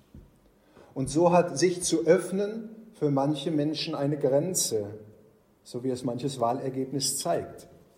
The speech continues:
Dabei suchen Menschen, wir alle,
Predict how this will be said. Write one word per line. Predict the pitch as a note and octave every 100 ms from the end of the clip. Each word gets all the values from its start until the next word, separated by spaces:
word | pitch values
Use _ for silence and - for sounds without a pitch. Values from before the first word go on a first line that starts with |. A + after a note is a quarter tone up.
| _ _ _ _ _ _ _ _
Dabei | A#2 C3 C#3+ D#3 - - -
suchen | - D3 D3+ D3 C3+
Menschen, | C#3 F#3 - - C3 B2+ - -
wir | B2 E3+ F3 E3+
alle, | D3+ F3+ C#3+ D#3+